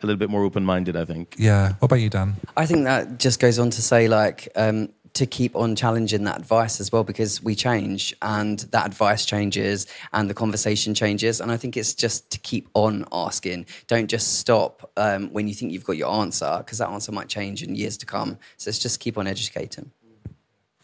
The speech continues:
Speaker 2: I think that goes for all of us as people. I mean, we, when we talked on the podcast last year, we were talking about actually identity and actually how, how we see ourselves right now in ten years,
Speaker 3: Yeah.
Speaker 2: that might change. And I think that sometimes feels scary, but actually I think it's a gift. Like, the more you evolve as a person,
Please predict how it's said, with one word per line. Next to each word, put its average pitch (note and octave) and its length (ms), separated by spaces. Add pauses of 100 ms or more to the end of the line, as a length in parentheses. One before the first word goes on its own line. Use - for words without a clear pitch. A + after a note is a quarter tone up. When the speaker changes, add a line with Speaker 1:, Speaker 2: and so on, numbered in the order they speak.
(160)
Speaker 2:
I C#3+ 100
think F#3+ 120
that B2 120
goes G2+ 200
for A2 140
all A2+ 160
of G#2 60
us F2+ 140
as G2 80
people. C3+ 220
I A2 40
mean, A2+ 60
we, C#3+ 120
when C3 160
we C3+ 100
talked A2 180
on G#2+ 40
the G#2 60
podcast G#2 460
last G2 260
year, G#2 180
we F#2+ 120
were A2 60
talking G#2 260
about G2 340 (400)
actually A2 280
identity G2+ 720
and G2 100
actually G#2+ 360
how, G2+ 480 (440)
how - 200
we A2+ 120
see A#2 160
ourselves G#2 340
right G2 240
now G2+ 300
in G2+ 120
ten A2 220
years, A2 600 (240)
Speaker 3:
Yeah. A#2 140
Speaker 2:
that A2 180
might G#2+ 160
change. A#2 320
And A2+ 100
I C3+ 40
think E3 180
that F#3+ 180
sometimes B2+ 340
feels G#2+ 180
scary, C#3 340
but A2 120
actually C#3+ 220
I - 20
think D#3+ 140
it's C#3 100
a G#2+ 40
gift. A2+ 540
Like, F#2+ 260
the A#2 80
more C3+ 180
you C3 160
evolve G#2+ 320
as G#2 80
a F#2+ 40
person, A2 760